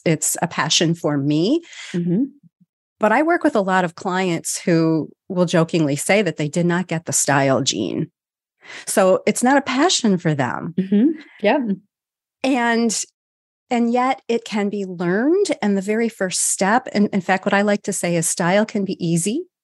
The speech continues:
Speaker 1: style can be learned, and style can be fun. And it comes, um, firstly with knowing oneself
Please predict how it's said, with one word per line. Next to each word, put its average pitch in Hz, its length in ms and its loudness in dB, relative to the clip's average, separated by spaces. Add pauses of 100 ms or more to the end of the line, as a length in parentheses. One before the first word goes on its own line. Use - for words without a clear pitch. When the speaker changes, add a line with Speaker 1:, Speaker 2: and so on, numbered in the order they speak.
Speaker 1:
style 180 400 2
can 175 180 2
be 160 140 2
learned, 147 640 0 (160)
and 170 140 2
style 170 400 0
can 165 280 -2
be 147 100 -4
fun. - 680 -4 (720)
And 202 180 4
it 208 120 0
comes, 233 500 0 (100)
um, 185 380 2 (640)
firstly 233 480 0
with 175 200 -2
knowing 180 420 0
oneself 170 800 -2